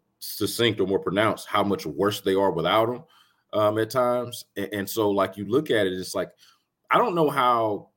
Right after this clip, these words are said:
<laughs> I don't know how you could trot out a roster that has no shooting, very little shooting, and then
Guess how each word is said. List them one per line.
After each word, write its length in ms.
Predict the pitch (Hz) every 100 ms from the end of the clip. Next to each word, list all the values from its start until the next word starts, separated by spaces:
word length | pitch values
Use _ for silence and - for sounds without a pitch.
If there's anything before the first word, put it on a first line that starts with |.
| _ _ _
<laughs> 380 | - - -
I 60 | -
don't 120 | 165
know 60 | 170
how 120 | 160
you 180 | 131 123
could 200 | 117 -
trot 260 | - 117
out 320 | 110 104 98 -
a 80 | -
roster 840 | 90 95 101 104 - 95 90 82 - - - _ _
that 140 | 101
has 220 | 107 95
no 160 | 104 110
shooting, 440 | 113 104 90 76 - _ _ -
very 280 | 123 131
little 240 | 123 120 113
shooting, 440 | 110 92 85 80 - _ _ _ _ _
and 220 | 113 110
then 580 | 113 110 104 98 92 85